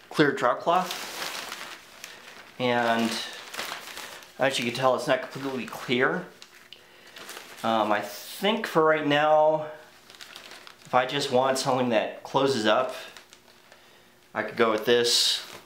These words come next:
Um, but for the front,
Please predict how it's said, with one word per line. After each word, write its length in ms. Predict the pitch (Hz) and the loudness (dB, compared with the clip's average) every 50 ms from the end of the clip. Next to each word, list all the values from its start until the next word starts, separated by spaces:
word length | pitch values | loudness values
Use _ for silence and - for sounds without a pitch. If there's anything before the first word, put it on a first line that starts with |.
| - - - - | -20 -20 -20 -2
Um, 420 | - 107 104 98 92 95 95 92 - - - - - - - - _ - _ _ _ _ - - - - - - - - - - - - - - - _ _ - - - - - - - - | 0 2 4 4 2 2 0 -2 -6 -8 -14 -18 -20 -20 -20 -20 _ -20 _ _ _ _ -20 -20 -20 -20 -20 -20 -20 -20 -20 -20 -20 -20 -20 -20 -20 _ _ -20 -20 -20 -20 -20 -20 -4 0
but 280 | 123 113 107 104 - | 2 2 4 2 0
for 140 | - - 135 | -2 -4 -2
the 120 | 117 107 | -2 -2
front, 600 | 101 - - 143 143 143 143 143 - - - - | -4 -2 0 2 4 4 4 4 2 0 -4 -4